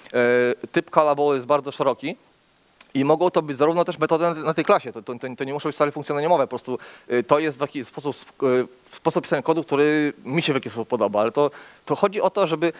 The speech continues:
te operacje były gdzieś zdefiniowane i gdzieś nazwane. Jeśli to będą, n-, metody, tudzież jakieś, jakieś helpery, cokolwiek, też jest ok.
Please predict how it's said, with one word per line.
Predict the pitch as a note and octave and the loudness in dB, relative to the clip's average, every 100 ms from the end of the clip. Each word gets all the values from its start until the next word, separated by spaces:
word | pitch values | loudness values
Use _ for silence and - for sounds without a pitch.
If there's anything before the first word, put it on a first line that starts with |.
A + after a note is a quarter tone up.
| - - | -6 0
te | F#3 | 2
operacje | F#3+ F3+ E3 | 2 0 -2
były | D3+ D3 | -2 -2
gdzieś | B2 G#3 | -2 -4
zdefiniowane | G#3 G3 F3+ D#3 E3 F#3 | -2 -2 -2 2 2 0
i | - | -8
gdzieś | C3+ E3 E3 | -4 -4 -2
nazwane. | E3 D3 B2 A2 | 0 4 2 0
Jeśli | - | -4
to | D#3+ | -2
będą, | G3+ G3+ F#3 - | 2 2 0 -2
n-, | D3 G#2+ | -4 0
metody, | D3 E3+ D#3+ G3+ G3 | 2 2 2 0 0
tudzież | - C3+ C3+ | -6 -6 -2
jakieś, | D3 - D3 - | -4 -2 -6 -6
jakieś | C3 - - | -10 -8 0
helpery, | C#3+ - D#3+ D#3 | 0 2 2 2
cokolwiek, | - C#3 D#3 D#3+ A3 - - - _ | -4 -2 0 2 0 -2 -18 -20 _
też | G3+ G#3+ F3 | 0 0 0
jest | F#3 - | -4 -2
ok. | E3 | -2